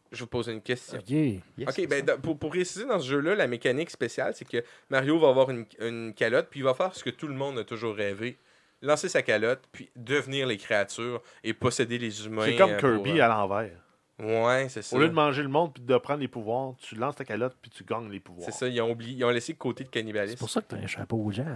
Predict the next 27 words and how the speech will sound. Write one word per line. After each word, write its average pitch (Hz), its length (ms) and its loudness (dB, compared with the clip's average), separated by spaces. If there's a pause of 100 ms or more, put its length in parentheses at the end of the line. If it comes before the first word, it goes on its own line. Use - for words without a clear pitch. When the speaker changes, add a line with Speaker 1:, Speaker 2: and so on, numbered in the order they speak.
Speaker 3:
Yes, 107 360 -2
c'est 107 120 -8
pour 104 160 -6
ça - 120 -6
que 92 40 -8
j'ai 92 80 -10
un - 20 -10
chapeau 98 180 -2
Speaker 4:
Il - 20 4
est 107 80 6
Speaker 3:
au 113 60 6
jazz. 113 120 10
Speaker 4:
contrôlé 127 240 6
Speaker 1:
c'est 135 80 0
Speaker 4:
par 110 160 4
son 113 140 -8
chapeau - 260 -10
Speaker 3:
Yes, 104 140 0
Speaker 4:
jazz. 107 120 -2
Speaker 3:
je 107 60 -4
sais, 104 100 -4
ouais, 123 140 -4
c'est 107 140 -6
ça, 139 120 -6
clairement. 123 320 4
Speaker 1:
Question, 127 360 0
question. 156 440 0